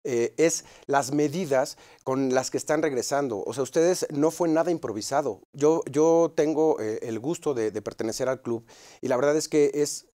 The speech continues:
es de aplaudirse que ustedes están, en un,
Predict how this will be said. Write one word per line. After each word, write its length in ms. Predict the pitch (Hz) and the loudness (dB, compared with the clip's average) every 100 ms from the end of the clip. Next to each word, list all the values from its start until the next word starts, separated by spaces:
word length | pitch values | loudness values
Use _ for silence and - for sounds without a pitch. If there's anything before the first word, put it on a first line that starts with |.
| _ | _
es 200 | - 139 | -4 4
de 60 | 175 | 4
aplaudirse 760 | - 127 127 165 156 127 113 _ - _ | 4 0 0 -2 -4 -4 -6 _ -20 _
que 80 | 127 | -6
ustedes 300 | - 165 156 | 2 2 0
están, 240 | - 147 | -4 -2
en 120 | 151 | 0
un, 120 | 151 | 0